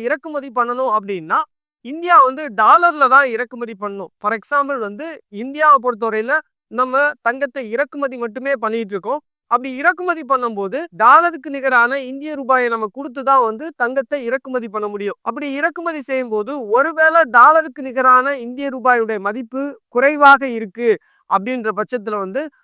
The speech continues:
உங்களுக்கு தங்கத்தினுடைய விலையில வந்து ஒரு ஃப்ளக்சுவேஷன்ஸ் அப்படின்றது இருக்கும். உதாரணத்துக்கு நம்ம வந்து ஒரு சிக்ஸ் பர்சன்டேஜ் வந்து போடுறாங்க, அது இல்லாம கஸ்டம் டியூட்டியா வந்து ஒன் பாயிண்ட் டூ ஃபைவ் பர்சன்டேஜ் போடுறாங்க. இப்ப இதனாலையும் வந்து அடிஷனலா போடுறதுனால நம்மளுடைய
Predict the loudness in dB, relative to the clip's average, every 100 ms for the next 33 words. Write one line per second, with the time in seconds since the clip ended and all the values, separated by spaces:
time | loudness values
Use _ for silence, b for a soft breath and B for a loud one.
0 | _ -4 -2 -2 -4 -6 -6 -2 -4 -4
1 | -2 0 0 0 0 0 -2 -4 0 -2
2 | 0 -4 -6 -6 -4 -4 -4 0 0 0
3 | -6 -6 -6 -6 -6 -6 -10 _ _ -8
4 | 6 8 8 4 -6 -12 -4 -2 0 0
5 | 0 0 0 -4 -10 -2 0 0 -2 -6
6 | -4 -6 -6 -4 0 0 4 4 4 2
7 | 0 4 4 2 -2 -4 -2 -6 -4 -8
8 | -4 2 2 2 -4 -6 0 0 2 2
9 | 2 -4 -6 -6 -4 -6 -6 -10 -8 -6
10 | 0 0 0 -8 _ -10 2 2 2 -4
11 | -2 4 4 4 -2 -4 -6 -4 -4 -4
12 | -2 -2 -4 -4 0 0 2 2 2 0
13 | 2 2 4 2 0 -2 -2 -2 -2